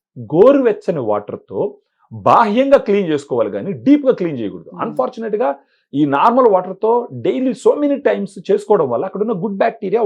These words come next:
Speaker 1: వాష్ అవుట్ అయిపోద్ది.
Speaker 2: మ్మ్, మ్మ్.
Speaker 1: అప్పుడు అక్కడ వెజనల్ పీహెచ్ ని వచ్చి మెయింటైన్ చేసే ఛాన్స్ ఉండదు.
Speaker 2: ఛాన్స్ ఉండదు.
Speaker 1: అప్పుడు
Speaker 2: మ్మ్.
Speaker 1: బ్యాడ్ బ్యాక్టీరియా తనంతట తను గ్రో అవుతుంది. అప్పుడు అది
Speaker 2: ఇన్ఫెక్షన్స్ కి
Speaker 1: ఇన్-,
Speaker 2: దారి
Speaker 1: ఇన్ఫెక్షన్స్,
Speaker 2: తీస్తుంది.
Speaker 1: ఇన్ఫ్లమేషన్ అన్ని కాజ్ చేస్తది.
Speaker 2: మ్మ్.
Speaker 1: ఇలాంటి సమయంలో ఏం చేస్తారంటే బేసిక్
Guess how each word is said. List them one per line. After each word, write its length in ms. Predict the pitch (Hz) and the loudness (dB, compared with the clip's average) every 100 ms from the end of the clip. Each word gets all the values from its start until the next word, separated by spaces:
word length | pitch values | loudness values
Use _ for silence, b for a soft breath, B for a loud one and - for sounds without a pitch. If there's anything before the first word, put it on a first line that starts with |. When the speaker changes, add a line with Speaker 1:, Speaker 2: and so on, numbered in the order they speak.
| 170 | 2
Speaker 1:
వాష్ 160 | 226 262 | 2 0
అవుట్ 100 | 170 | -2
అయిపోద్ది. 360 | 110 90 - 190 | -6 -10 -14 -14
Speaker 2:
మ్మ్, 100 | 185 175 _ 180 | -14 -16 _ -20
మ్మ్. 100 | 175 175 | -8 -6
Speaker 1:
అప్పుడు 240 | 196 - 294 | -4 2 2
అక్కడ 180 | 277 254 202 | 4 2 2
వెజనల్ 280 | 214 254 - | 0 -2 -2
పీహెచ్ 340 | 233 220 214 - | -4 -4 -6 -6
ని 40 | 214 | -6
వచ్చి 140 | 208 226 | -4 -4
మెయింటైన్ 320 | 202 202 220 | -4 -4 -4
చేసే 160 | 196 214 - | -4 -4 -6
ఛాన్స్ 260 | 240 294 - | -6 -4 -4
ఉండదు. 100 | 330 | -2
Speaker 2:
ఛాన్స్ 220 | 294 - 294 | -2 -2 -2
ఉండదు. 260 | 226 190 - - | -2 -4 -6 -4
Speaker 1:
అప్పుడు 240 | 190 202 294 | -2 0 2
Speaker 2:
మ్మ్. 80 | 175 | 4
Speaker 1:
బ్యాడ్ 220 | 180 226 208 | 4 4 2
బ్యాక్టీరియా 360 | 262 254 262 - | 2 0 -6 -2
తనంతట 380 | 196 214 208 254 - | -2 -2 -4 -4 -2
తను 160 | 226 208 131 | -2 -2 4
గ్రో 140 | 180 190 | 8 10
అవుతుంది. 300 | 131 - - - _ 127 | 8 4 -16 -20 _ -6
అప్పుడు 420 | 160 - - 320 285 | -6 -8 -2 4 4
అది 160 | 180 269 | 4 0
Speaker 2:
ఇన్ఫెక్షన్స్ 400 | 294 - 220 214 | -2 -4 -8 -4
కి 60 | |
Speaker 1:
ఇన్-, 100 | 277 370 | -2 2
Speaker 2:
దారి 120 | 294 139 | 2 2
Speaker 1:
ఇన్ఫెక్షన్స్, 460 | 147 127 - 113 | 0 -2 -4 -10
Speaker 2:
తీస్తుంది. 160 | - 120 | -8 -8
Speaker 1:
ఇన్ఫ్లమేషన్ 480 | 135 139 113 110 123 104 | -4 -4 -4 -10 -14 -14
అన్ని 300 | 139 208 269 165 | -8 -6 -6 -8
కాజ్ 180 | 123 107 | -10 -10
చేస్తది. 260 | 98 - - 190 | -14 -16 -18 -18
Speaker 2:
మ్మ్. 160 | 180 170 165 | -18 -14 -4
Speaker 1:
ఇలాంటి 260 | 214 320 240 240 | -2 -2 -2 -2
సమయంలో 260 | 220 190 151 | -2 -2 -2
ఏం 60 | 131 | -2
చేస్తారంటే 520 | 110 - 98 92 80 90 101 113 | -6 -6 -8 -10 -12 -14 -6 -4
బేసిక్ 280 | - 120 | -4 -6